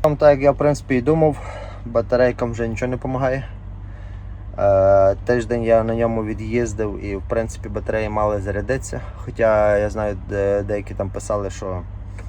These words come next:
їзда не допомагає дуже зарядці батарей, що їм треба,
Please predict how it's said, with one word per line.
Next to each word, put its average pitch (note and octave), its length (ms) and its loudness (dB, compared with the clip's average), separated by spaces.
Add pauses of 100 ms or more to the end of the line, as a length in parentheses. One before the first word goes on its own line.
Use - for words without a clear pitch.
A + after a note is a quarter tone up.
(600)
їзда G#2+ 400 -2
не G2+ 120 -4
допомагає A#2 720 -2
дуже A#2 300 -4
зарядці A#2 460 2
батарей, A2+ 460 0 (480)
що - 200 -8
їм F#2+ 260 -6
треба, G2 380 -2